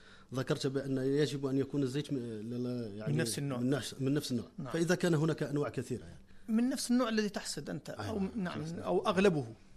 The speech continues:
Speaker 2: عندك ثلاثة أنواع أو أربعة، ولكن واحد هو الذي حصدت منه
Speaker 1: أيوة.
Speaker 2: الكثير والأخرى
Speaker 1: نعم.
Speaker 2: يسيرًا يسيرًا فقط، العبرة بالأكثر.
Speaker 1: نعم.
Speaker 2: نعم.
Speaker 1: والحال بالنسبة للتمر نفسه؟
Speaker 2: لا، التمر غير، التمر
Speaker 1: نعم.
Speaker 2: تخرجه تمرًا. تج-، آه، تجذه ثمرًا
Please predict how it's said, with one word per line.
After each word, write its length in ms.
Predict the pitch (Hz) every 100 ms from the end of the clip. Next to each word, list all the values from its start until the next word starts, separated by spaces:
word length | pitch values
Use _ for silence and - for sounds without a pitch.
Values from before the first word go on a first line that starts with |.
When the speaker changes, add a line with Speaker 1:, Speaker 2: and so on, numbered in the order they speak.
| - -
Speaker 2:
عندك 340 | 160 156 156
ثلاثة 440 | - 220 151 147 139
أنواع 220 | 147 120
أو 140 | 147
أربعة، 280 | 156 127 120
ولكن 300 | 143 151 147
واحد 300 | 160 156 151
هو 100 | 151
الذي 320 | 151 147 147
حصدت 400 | 143 156 160 -
منه 80 | 147
Speaker 1:
أيوة. 120 | 135
Speaker 2:
الكثير 380 | 127 139 175 190
والأخرى 400 | 170 160 160 156
Speaker 1:
نعم. 80 | 160
Speaker 2:
يسيرًا 360 | 156 - 160
يسيرًا 360 | 147 135 - 139
فقط، 400 | 135 151 - -
العبرة 280 | 131 147 156
بالأكثر. 460 | 135 - - - - -
Speaker 1:
نعم. 120 | 101 - - - -
Speaker 2:
نعم. 140 | - - -
Speaker 1:
والحال 260 | 151 151 160
بالنسبة 340 | 151 139 135
للتمر 260 | 120 127 117 - 123
نفسه؟ 240 | 120 - - - - - -
Speaker 2:
لا، 340 | 180 - 175
التمر 340 | - - 127
غير، 440 | 131 131 143 202 139
التمر 220 | - 131
Speaker 1:
نعم. 80 | 98
Speaker 2:
تخرجه 380 | - 151 151 143
تمرًا. 340 | 214 165 110 - - - - - - -
تج-، 240 | - 147 175
آه، 500 | 180 170 151 139 135 135 -
تجذه 680 | 151 170 180 151 147 147 127 -
ثمرًا 500 | 180 151 131 127